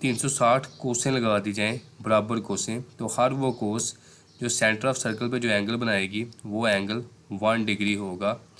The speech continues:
जो एक कोस center of circle पे बना रही होगी, that is degree। And रेडियन क्या है कि एक ऐसी कोस, circumference of circle पे एक ऐसी कोस जिस कोस का जो एरिया कह लें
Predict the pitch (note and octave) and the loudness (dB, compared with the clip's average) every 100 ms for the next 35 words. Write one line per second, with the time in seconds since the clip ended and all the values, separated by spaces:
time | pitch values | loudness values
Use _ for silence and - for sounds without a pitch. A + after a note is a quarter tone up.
0 | - _ - - A2+ A2 G#2+ A2 G#2+ G#2 | -20 _ -20 -10 -4 -2 -2 -4 -4 -2
1 | A2 - - G#2 G2+ G#2+ G#2+ G#2+ A2 G#2 | -4 -6 -2 0 0 -2 -6 -6 -6 -4
2 | G#2+ A2 G#2 G2 F#2+ F2+ E2+ E2+ - - | -4 -2 0 0 -2 -6 -8 -12 -14 -20
3 | - - - - A#2 G#2 G#2 G#2+ G#2 G#2+ | -20 -20 -20 -6 2 2 2 -2 -2 0
4 | C3 C#3+ - - _ - A2 A2 A2+ G#2+ | -2 -2 -10 -20 _ -2 -2 0 0 2
5 | A#2+ B2+ C3+ C3 B2+ A#2 - - - _ | 0 0 2 2 2 -2 -16 -20 -20 _
6 | _ _ - - A#2+ A2+ A2+ A#2 - - | _ _ -20 -4 2 2 2 -2 -12 -20
7 | - - - - _ - A#2+ A#2+ - B2 | -20 -20 -20 -20 _ -2 -2 0 4 4
8 | - D#3+ D3 A#2 A2+ A#2 - - - - | 6 2 4 2 2 0 -4 -10 -10 -4
9 | A#2+ B2 C3 C3 C#3 C#3 C#3+ C3 A2 G#2 | -2 0 0 0 0 2 0 0 -4 -2
10 | B2+ B2+ B2 A#2+ A#2 A2 C#3 B2+ A#2 G#2+ | -2 0 -2 0 -2 0 -4 -4 -2 0
11 | A#2 - - - _ _ _ - B2+ - | -2 -6 -10 -20 _ _ _ -2 -2 -2
12 | - A#2+ B2+ - B2+ A#2 A2+ A2+ A#2 - | 0 0 0 0 0 2 2 0 -2 -8
13 | - _ - _ _ _ _ - _ _ | -20 _ -20 _ _ _ _ -20 _ _
14 | _ _ _ _ - - B2 A#2 B2+ C3+ | _ _ _ _ -8 2 4 6 4 4
15 | C3 A2 G2 G2+ | 2 2 2 0